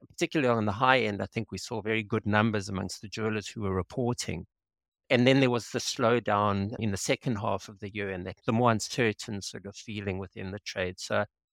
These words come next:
I think the industry overall can be pretty happy with twenty twenty-two, and that's, you know, from an anecdotal point of view, at least.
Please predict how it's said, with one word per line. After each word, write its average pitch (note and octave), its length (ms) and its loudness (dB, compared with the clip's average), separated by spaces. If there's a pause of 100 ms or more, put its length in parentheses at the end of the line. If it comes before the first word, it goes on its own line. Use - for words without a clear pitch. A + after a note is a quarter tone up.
I B2+ 80 4
think - 420 0
the A2+ 80 -4
industry A2 460 -2
overall G#2 720 -4
can C#3+ 240 2
be A2+ 100 -4
pretty G#2+ 380 -6
happy G#2+ 380 -6
with G#2 300 -14
twenty F2+ 400 -6
twenty-two, - 440 -8
and F#2 120 -6
that's, - 320 -6
you G2+ 160 -6
know, F#2 120 -4
from G2+ 200 -2
an G2 80 0
anecdotal G2+ 640 2
point F#2 240 -8
of F2+ 100 -8
view, G2 160 -10
at F2+ 220 -12
least. F2+ 380 -12